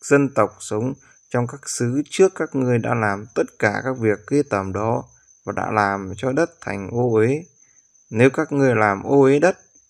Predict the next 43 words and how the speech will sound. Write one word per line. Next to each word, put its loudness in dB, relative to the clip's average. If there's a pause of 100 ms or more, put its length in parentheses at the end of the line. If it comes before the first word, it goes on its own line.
(120)
đất 2 (100)
cũng -2
sẽ -6
mửa 0
các -8
ngươi 4
như 2
đã -2
mửa 2
các -4
dân -2
tộc 2 (560)
ở -2
đó -4 (100)
trước -2
các -6
ngươi. 0 (580)
Ai 2 (320)
phạm 4
một -2
tội -2 (140)
trong -8
các -2 (120)
tội 0
đáng -2
ghê 2
tởm -6
đó -2 (260)
sẽ 0
phải 0
bị -2 (100)
trục 0 (100)
xuất -2
khỏi -4
nhân 2
dân. 4 (600)
Vậy 6 (240)
các 0
ngươi 4
phải -4
làm 0
theo -4
lời 0